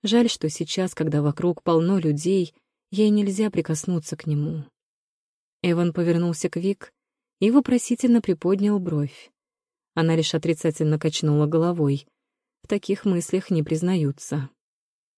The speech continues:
Замёрзла. Его рука вызывающе легла поверх её пальцев. Замёрзла. Вик шагнула к нему, позволяя себе обнять. Плевать на этикет. На ней маска, её не узнают.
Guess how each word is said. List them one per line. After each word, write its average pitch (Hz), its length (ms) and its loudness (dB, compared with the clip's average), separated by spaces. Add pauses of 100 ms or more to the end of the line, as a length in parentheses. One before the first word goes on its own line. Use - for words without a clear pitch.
(140)
Замёрзла. 147 680 0 (640)
Его 170 260 2
рука 170 300 0
вызывающе 170 720 -2
легла 160 300 0
поверх 147 420 0
её 147 340 0
пальцев. 143 680 -6 (500)
Замёрзла. 151 680 -2 (1080)
Вик 170 220 0
шагнула 160 480 2
к - 120 -6
нему, 151 320 2
позволяя 151 500 0
себе 156 380 -2
обнять. 147 600 -4 (460)
Плевать 170 560 4
на 156 160 2
этикет. - 580 -6 (540)
На 302 140 6
ней 311 200 8
маска, 233 400 6
её 175 380 2
не 196 120 4
узнают. 185 680 0